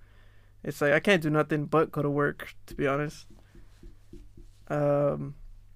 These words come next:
but yeah, so that's down here in Melbourne. Same for Sydney, same for Adelaide, pretty much, I think. Don't quote me on it, but we're pretty similar sort of climates down here. Now you go up to another state,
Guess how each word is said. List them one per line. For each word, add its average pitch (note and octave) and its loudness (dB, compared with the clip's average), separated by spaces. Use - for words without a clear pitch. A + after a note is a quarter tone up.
but F#3+ 0
yeah, F#3+ 4
so E3 -2
that's F3 0
down D#3+ 6
here D#3+ 4
in C#3+ 0
Melbourne. D3+ 2
Same F#3 6
for F#3 -2
Sydney, D#3+ 2
same E3 2
for - -4
Adelaide, D3 4
pretty D3 0
much, C#3 -6
I D3 0
think. D3 -2
Don't D#3+ 2
quote D#3 4
me D3+ 0
on D3+ 2
it, D#3+ -6
but D3 -2
we're D3+ 0
pretty D#3 0
similar D3 -2
sort C#3+ -2
of C#3 -6
climates D3+ 0
down C#3+ -2
here. C#3+ -2
Now D#3+ 4
you D#3+ 4
go F3 8
up F3 4
to D#3+ 4
another E3 4
state, D3+ -2